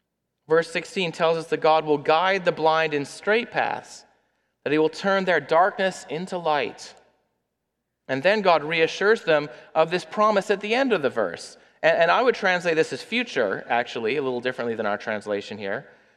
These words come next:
"These are the things that I will do, and I will not forsake them." Okay, so how do we, how do we apply this point to ourselves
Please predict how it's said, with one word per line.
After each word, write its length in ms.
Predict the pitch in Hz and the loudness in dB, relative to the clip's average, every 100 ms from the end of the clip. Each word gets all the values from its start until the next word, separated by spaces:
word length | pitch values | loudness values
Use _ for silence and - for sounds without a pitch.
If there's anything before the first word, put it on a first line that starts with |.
| _ | _
"These 220 | 151 190 | 0 2
are 100 | 180 | 4
the 120 | 160 156 | 2 2
things 280 | 160 156 | 2 0
that 120 | 156 143 | 2 4
I 140 | 139 | 4
will 440 | 135 135 226 294 214 | 2 2 2 2 -2
do, 340 | 139 87 78 - _ _ _ _ _ _ - | -2 -4 -6 -16 _ _ _ _ _ _ -4
and 200 | 139 147 | 0 4
I 140 | 151 | 4
will 380 | 151 147 214 269 | 2 4 4 4
not 420 | 220 143 92 - | 4 4 2 -4
forsake 500 | - 143 185 202 208 | -6 -4 -2 -4 -4
them." 260 | 101 92 - - _ _ _ _ _ _ _ _ _ _ _ _ _ _ _ _ _ _ _ _ _ _ _ _ _ _ _ _ - | -10 -10 -12 -20 _ _ _ _ _ _ _ _ _ _ _ _ _ _ _ _ _ _ _ _ _ _ _ _ _ _ _ _ -6
Okay, 260 | 139 139 120 | -6 -2 -4
so 140 | 139 | -4
how 180 | - 226 | -2 -2
do 80 | 277 | 0
we, 200 | 214 185 | -2 -2
how 180 | 202 285 | -4 -4
do 80 | |
we 100 | 302 | 0
apply 320 | 170 - 151 143 | -2 0 2 2
this 160 | 135 | 0
point 340 | - 139 117 104 | -4 -2 -2 -4
to 120 | 120 | -2
ourselves 680 | 113 - 117 95 90 - | -2 0 0 0 -2 -12